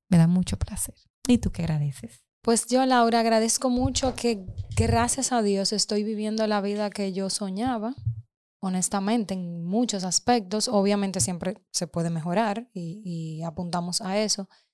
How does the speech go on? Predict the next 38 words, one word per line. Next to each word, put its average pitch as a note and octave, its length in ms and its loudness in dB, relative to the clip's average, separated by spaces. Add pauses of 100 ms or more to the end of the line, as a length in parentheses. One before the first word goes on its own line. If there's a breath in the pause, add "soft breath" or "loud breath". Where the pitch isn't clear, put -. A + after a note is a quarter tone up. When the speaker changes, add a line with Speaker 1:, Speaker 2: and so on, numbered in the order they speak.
(540)
Speaker 2:
Pero A#3+ 420 8
agradezco, B3 920 6
uf, C4 360 2
la F#3+ 160 4
salud, G#3 540 4
mi G3+ 240 0
familia, F#3 880 2
que F#3 120 0
me F3+ 100 2
apoya F#3 280 2
muchísimo. F#3+ 640 2
Y - 20 -4
con F3+ 180 -2
este F#3 200 0
proyecto G3+ 380 2
de G3+ 40 4
Haciendo G3 240 0
Limonada F#3+ 380 0
tengo F#3 160 -2
que G3+ 80 0
decir F#3+ 280 0
que F#3 200 -4 (360 soft breath)
gracias, A3 600 2
se - 180 2
lo F#3+ 100 4
digo F#3+ 140 4
abiertamente, G#3 380 4
porque G3+ 100 2
yo G3 80 2
sé A3+ 120 2
que A3 80 0
van G#3 100 2
a G#3 40 2
oír G3+ 140 2
este, G3+ 340 -4
este G#3 220 -2
episodio G#3 540 0
y, G3 180 -2